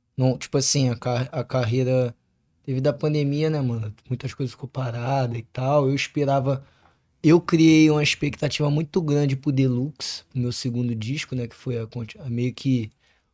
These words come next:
o que não tinha no quarenta graus ponto quarenta, eu joguei no Deluxe. E eu criei uma expectativa muito grande, mano.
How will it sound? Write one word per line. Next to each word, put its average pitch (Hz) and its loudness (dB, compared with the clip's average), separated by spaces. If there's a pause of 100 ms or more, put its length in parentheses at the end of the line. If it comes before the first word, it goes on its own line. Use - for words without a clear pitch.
o 135 -10
que - 0
não 135 4
tinha 135 0
no 131 0
quarenta 131 0
graus 127 -2
ponto 135 -8
quarenta, 127 -4
eu 131 -4
joguei 120 -4
no 123 -2
Deluxe. 123 -4 (640)
E 135 2
eu 135 6
criei 135 2
uma 139 2
expectativa 135 0
muito 135 0
grande, 143 0
mano. 110 -2